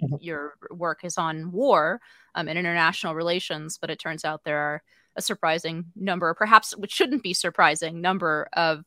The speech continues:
Speaker 2: of, uh, insights to apply within, within nations as well and b-, between citizens.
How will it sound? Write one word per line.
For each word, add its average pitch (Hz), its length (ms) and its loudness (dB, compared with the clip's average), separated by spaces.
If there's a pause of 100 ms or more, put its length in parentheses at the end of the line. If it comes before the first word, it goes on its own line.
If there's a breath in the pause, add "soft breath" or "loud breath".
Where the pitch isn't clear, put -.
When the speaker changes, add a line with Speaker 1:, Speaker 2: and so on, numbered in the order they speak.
(100)
Speaker 2:
of, 170 260 0
uh, 156 160 2
insights 175 460 -4
to 185 160 -6
apply 151 400 -4
within, 180 520 -4
within 185 280 -6
nations 151 400 -10
as 151 120 -12
well 143 220 -2
and 147 140 -12
b-, - 100 -18
between 156 480 -10
citizens. 151 580 -8